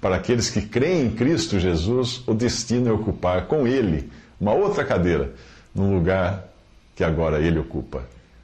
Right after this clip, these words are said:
Pois Deus nos ressuscitou juntamente com Ele, com Cristo, e nos fez assentar nos lugares celestiais em Cristo Jesus. Isso está em Efésios dois seis.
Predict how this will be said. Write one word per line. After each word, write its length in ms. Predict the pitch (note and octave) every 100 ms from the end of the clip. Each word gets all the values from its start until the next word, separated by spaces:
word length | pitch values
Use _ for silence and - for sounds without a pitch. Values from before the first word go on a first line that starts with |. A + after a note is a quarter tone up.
| - _ _ -
Pois 240 | D#2 D2
Deus 380 | C#2+ F#2+ A#2 A2
nos 180 | G#2 F2+
ressuscitou 720 | F#2+ - - F#2+ F2 F#2+ G2+
juntamente 720 | F2 A2 A2 F#2+ F#2 G#2+ G2+
com 300 | G#2+ A2 G2 -
Ele, 420 | G2+ A#2 F2 C#2+
com 200 | - E2
Cristo, 460 | D#2+ G#2+ A#2+ - F2+
e 20 |
nos 160 | F2+
fez 240 | - G2+ G2
assentar 680 | E2+ - D#2 D2 G2+ A2+ G#2+ - -
nos 160 | F#2 E2+
lugares 400 | F2 E2 F2+ E2+
celestiais 680 | - F2+ D#2 - E2+ F2+ E2+
em 140 | E2
Cristo 340 | - E2 -
Jesus. 460 | G#2+ E2+ D2 D#2 C#2+
Isso 160 | A#2+ -
está 260 | - A2
em 120 | F2+
Efésios 500 | D2 - D#2 D2 D#2+
dois 240 | D2 D#2+ D2
seis. 340 | - B1+ C2+